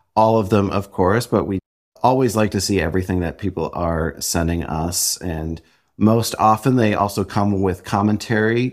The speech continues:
to explain the, the thought process, the decisions that went along with it. That is really helpful as well. And we also appreciate everyone in the community who is commenting,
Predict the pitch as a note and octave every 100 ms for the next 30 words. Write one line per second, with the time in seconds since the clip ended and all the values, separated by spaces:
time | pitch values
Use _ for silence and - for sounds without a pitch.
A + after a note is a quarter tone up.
0 | - - G2+ F#2 D#2 - F#2 F#2 F2+ F2+
1 | F#2 F2+ E2+ D#2 B2+ C3 B2 - A#2 A#2
2 | - A2+ A2 F#2+ E2 - A#2 A2+ A2 A2
3 | G2+ G2 F#2 F#2+ G#2 G#2 F#2 E2 F#2 F#2
4 | F#2 F2+ F#2+ F2+ F2+ F#2+ - F#2 - F2
5 | E2 F2+ E2+ G2 B2 - F#2 F2+ F2+ _
6 | _ - G#2+ G2+ G2+ G2+ - G2+ G2 D#2+
7 | F#2 F#2 F2+ F2 F#2+ F2 F2 - F#2+ F#2+
8 | F#2 F2+ G2 F2 F2 F2 E2+ E2+ E2 -
9 | - G2+ G2 F#2+ F#2 G2 F#2